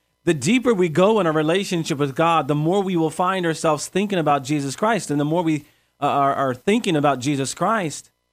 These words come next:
the more inclined we will be to offer what we do for Jesus Christ.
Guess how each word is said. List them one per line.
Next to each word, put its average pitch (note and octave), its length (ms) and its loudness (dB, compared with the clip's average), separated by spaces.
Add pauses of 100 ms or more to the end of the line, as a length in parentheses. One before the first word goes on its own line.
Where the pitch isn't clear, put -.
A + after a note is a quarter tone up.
(600)
the D#3 100 2
more F3+ 280 4
inclined F#3 680 0
we E3+ 160 -2
will D#3+ 160 0
be G3 300 -2
to F3+ 180 -2
offer F3 360 0
what D#3 280 0
we E3 120 0
do G3 600 -2 (240)
for D#3+ 180 0
Jesus C3 460 0
Christ. - 680 -6